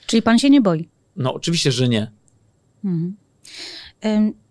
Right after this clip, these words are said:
Speaker 1: dlaczego pan troluje pracowników T V P? Czy to w ogóle przystoi posłowi na Sejm, tak, takie filmiki zamieszczać na Twitterze?
Speaker 2: Tak, i to jest też w imię prawdy, bo, mm, za każdym razem, a to jest, to, to,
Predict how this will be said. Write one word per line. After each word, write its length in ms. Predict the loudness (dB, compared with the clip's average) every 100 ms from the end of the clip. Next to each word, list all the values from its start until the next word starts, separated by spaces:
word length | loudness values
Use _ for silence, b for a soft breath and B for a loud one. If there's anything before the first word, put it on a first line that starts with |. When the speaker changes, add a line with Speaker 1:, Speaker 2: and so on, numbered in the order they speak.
| _ -18 _ -4
Speaker 1:
dlaczego 320 | -2 0 0
pan 200 | 0 2
troluje 380 | 2 0 0 -2
pracowników 600 | -4 -2 -2 -2 -4 -4
T 80 |
V 160 | -4 -4
P? 120 | -4
Czy 100 | -4
to 80 | -2
w 40 |
ogóle 220 | 0 0 0
przystoi 540 | -2 -2 2 2 2
posłowi 420 | -2 -4 -6 -4
na 120 | -4
Sejm, 360 | -4 -6 -8 -10 -12
tak, 200 | -14 -12
takie 240 | -10 -6 -2
filmiki 380 | 2 2 0
zamieszczać 440 | -4 -4 -6 -8 -6
na 100 | -6
Twitterze? 420 | -6 -8 -10 -14 -18 _
Speaker 2:
Tak, 380 | -4 -2 -4 -8
i 220 | -8 -8
to 160 | -2 0
jest 200 | 0 0
też 320 | -2 -2 -6 -6 -8 -8 -12 -4
w 100 | 2
imię 500 | 4 4 2 -2 -4 _ -4
prawdy, 540 | -2 0 2 2 0 -8
bo, 500 | -6 0 2 2 0 -6 b b b b b b _ -4
mm, 420 | 0 0 -2 -6 -10
za 140 | -6 -2
każdym 320 | 0 0 2
razem, 420 | 0 0 -2 -2
a 80 | -2
to 100 | -2
jest, 260 | -2 -10
to, 80 | -18 -4
to, 100 | -2